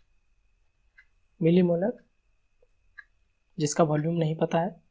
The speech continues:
निकालना है कि कितना volume इसका चाहिए, जो कि final concentration हो जाए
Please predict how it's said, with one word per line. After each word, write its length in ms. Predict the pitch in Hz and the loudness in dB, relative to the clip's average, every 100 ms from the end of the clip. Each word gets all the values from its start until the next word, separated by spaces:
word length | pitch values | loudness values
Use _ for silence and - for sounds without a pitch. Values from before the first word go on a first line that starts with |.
| _ _ _ | _ _ _
निकालना 360 | 147 139 139 156 | -2 0 0 -2
है 80 | 185 | -2
कि 120 | 165 | -2
कितना 240 | 147 156 | -2 -2
volume 240 | 147 147 147 | -2 -2 -2
इसका 180 | - 151 | -4 -4
चाहिए, 380 | 147 139 175 - - _ _ _ _ - | -4 -4 -4 -6 -16 _ _ _ _ -2
जो 120 | 160 | 0
कि 120 | 151 160 | 2 0
final 300 | 147 151 180 | 2 2 2
concentration 600 | 170 160 170 165 160 165 | 0 -2 -4 -4 -2 0
हो 120 | 156 | 0
जाए 220 | 160 196 | 2 0